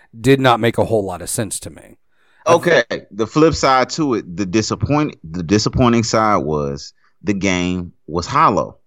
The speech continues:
Speaker 2: when it first
Speaker 1: That
Speaker 2: came
Speaker 1: I
Speaker 2: out.
Speaker 1: could see, yes.
Speaker 2: There were, like, there were real, like, it, it was just missing a lot. It wasn't quite there. It just, it had that empty feeling, and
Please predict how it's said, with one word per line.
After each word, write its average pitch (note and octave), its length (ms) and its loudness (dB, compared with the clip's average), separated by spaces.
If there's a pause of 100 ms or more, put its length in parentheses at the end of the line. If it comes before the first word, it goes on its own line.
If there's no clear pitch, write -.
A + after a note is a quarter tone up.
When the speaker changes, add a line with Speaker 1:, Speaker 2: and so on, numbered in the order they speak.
(600)
Speaker 2:
when G2 220 0
it G2+ 100 2
first E2+ 360 0
Speaker 1:
That D#3 240 8
Speaker 2:
came D3+ 80 4
Speaker 1:
I C3+ 80 6
Speaker 2:
out. C#3 60 2
Speaker 1:
could - 140 0
see, C3 140 0
yes. A2+ 260 4
Speaker 2:
There A#2+ 160 6
were, A#2+ 460 4
like, A2+ 320 2
there G#2+ 200 0
were G#2 280 -2
real, G#2+ 460 0
like, G2 260 0
it, G2+ 260 -8
it G#2+ 40 -2
was G#2 260 0
just - 300 -2
missing F#2 480 0
a G#2 60 4
lot. A#2+ 340 2 (220)
It G2+ 180 -6
wasn't F#2+ 460 -4
quite F2 380 -2
there. F2 340 -2
It D#2+ 180 -6
just, F2 320 -4 (140)
it F2+ 140 0
had F#2+ 240 0
that F2+ 220 0
empty G2 300 -2
feeling, G#2 420 2
and F2+ 180 -2